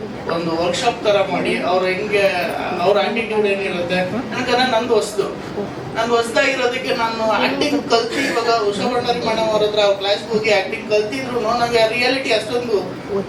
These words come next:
ಆ, ಇರ್ಲಿಲ್ಲ. ಪೊಲೀಸ್ ಅವ್ರ ಅಂದ್ರೆ ಆಗತ್ತು ಇದು ಅಂದ್ರೆ ನಮ್ಗೆ ನ್ಯಾಚುರಲ್ ಪೊಲೀಸ್‌ದು ಒಂದು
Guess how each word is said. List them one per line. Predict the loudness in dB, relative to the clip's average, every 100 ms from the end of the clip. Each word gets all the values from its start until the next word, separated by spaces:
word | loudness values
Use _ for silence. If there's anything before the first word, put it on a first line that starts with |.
| -2
ಆ, | 0
ಇರ್ಲಿಲ್ಲ. | -2 -2 0 0 2 2 2
ಪೊಲೀಸ್ | 2 0 2
ಅವ್ರ | 2 2
ಅಂದ್ರೆ | 2
ಆಗತ್ತು | 2 2 0 2 4 6 4
ಇದು | 2 2 0 -6 -12 -12 -4
ಅಂದ್ರೆ | 2 4
ನಮ್ಗೆ | 2 0 0
ನ್ಯಾಚುರಲ್ | 0 0 0 0 0 2
ಪೊಲೀಸ್‌ದು | 2 2 0 -6 -6 -4 2
ಒಂದು | 2 4 4 4 2 -2